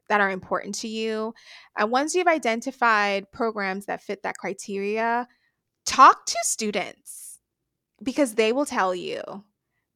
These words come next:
And you can also get a sense of, and even if they don't necessarily tell you verbally, you can just get a sense. I,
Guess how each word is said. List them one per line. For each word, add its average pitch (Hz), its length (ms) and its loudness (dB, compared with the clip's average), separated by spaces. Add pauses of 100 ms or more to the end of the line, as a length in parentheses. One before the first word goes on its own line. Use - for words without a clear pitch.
And 233 240 2
you 254 120 -4
can 320 100 0
also 233 680 4
get 208 220 -2
a 190 60 -6
sense 190 680 -6
of, 175 500 -4 (360)
and 285 100 6
even 370 200 2
if 403 100 2
they 330 160 4
don't 285 260 6
necessarily 220 640 0 (540)
tell 202 240 2
you 208 180 -4
verbally, 196 420 -2
you 240 220 -2
can 440 140 0
just 370 260 0
get 185 180 2
a 185 60 -4
sense. 185 560 -8
I, - 140 -4